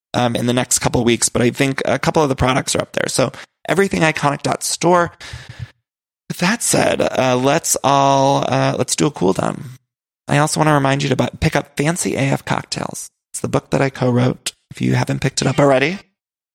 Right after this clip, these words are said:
I feel like, uh, I need to plug that one more time. <laughs> And let's all take a deep breath in, hold it, breathe out.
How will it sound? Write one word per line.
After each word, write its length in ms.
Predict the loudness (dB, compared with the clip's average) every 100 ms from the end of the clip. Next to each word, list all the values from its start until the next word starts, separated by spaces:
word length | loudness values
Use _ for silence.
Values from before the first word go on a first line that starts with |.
| _ -6
I 80 |
feel 220 | -4 -2 -2
like, 240 | -2 -4
uh, 320 | -4 -2 -4 -6 -10 -4
I 80 | 0
need 160 | 0
to 100 | -2 -6 _ _ _
plug 220 | -4 -2 0
that 300 | 0 -2 -6 _ -4
one 120 | 0
more 120 | 0
time. 300 | 0 0 -2 -6 _ -14
<laughs> 160 | -4
And 300 | -2 0 -2 -6 _ _ _ -20 -10 -6
let's 180 | -2 0
all 320 | 2 2 0
take 220 | -2 -2
a 40 |
deep 260 | -2 -4 0
breath 260 | 0 0 0
in, 340 | 0 -2 -8 _ _ _ _ _ _ -2
hold 220 | 0 2
it, 280 | 0 -2 -10 _ _ _ _ _ _ 0
breathe 220 | 2 4
out. 360 | 2 0 -4